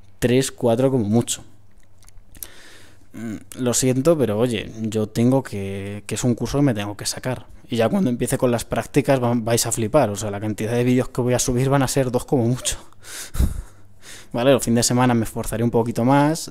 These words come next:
Tengo vídeos en reserva, por si acaso era necesario, y tengo unos, creo que unos cincuenta vídeos en reserva para subiros en cualquier momento, así que no os preocupéis, vídeos vais a tener. Pero sí quiere decir que va a haber una decadencia ahí, ¿vale? Yo lo siento, pero va a ser así.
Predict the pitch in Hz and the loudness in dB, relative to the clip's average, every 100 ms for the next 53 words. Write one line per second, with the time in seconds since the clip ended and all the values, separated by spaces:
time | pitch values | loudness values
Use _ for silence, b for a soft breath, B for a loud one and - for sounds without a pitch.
0 | - 135 151 147 147 139 135 117 107 - | -2 4 6 6 4 2 2 -2 -2 0
1 | 151 139 139 143 110 - 107 120 - 123 | 0 2 0 -2 -6 -8 -6 -4 -2 0
2 | 120 117 113 117 - 131 120 107 101 98 | 0 0 -2 -6 -2 0 0 -2 -4 -4
3 | 117 120 117 113 - 110 110 110 113 - | 0 2 2 -2 -4 -4 -2 -2 -2 -2
4 | 110 120 117 113 117 113 113 104 104 - | -2 0 0 0 0 -2 -4 -4 -4 -2
5 | 123 120 - B B B B B B B | 0 0 -2 B B B B B B B
6 | - 117 117 110 110 110 101 117 120 120 | -2 2 4 4 2 0 -2 0 2 2
7 | 117 110 107 120 107 113 135 131 139 120 | 0 -2 -2 -2 0 4 4 4 2 0
8 | - 110 113 - - 139 123 - 110 110 | -4 -8 -10 -10 -10 -4 -2 -2 -4 0
9 | 131 131 117 110 107 113 110 117 127 135 | 0 2 0 0 0 -2 -4 0 0 0
10 | - B B B B B B B - 175 | -6 B B B B B B B 0 4
11 | 165 175 160 156 151 143 131 143 139 123 | 4 2 0 4 6 4 2 0 4 4
12 | 123 120 117 110 104 107 101 92 - - | 4 4 2 2 0 -4 -4 -8 -18 -14
13 | 120 104 - - 110 113 156 110 101 120 | -10 -10 -10 -14 -8 -6 -4 -4 -2 0
14 | 127 143 104 - - - | 0 -2 -6 -8 -12 -14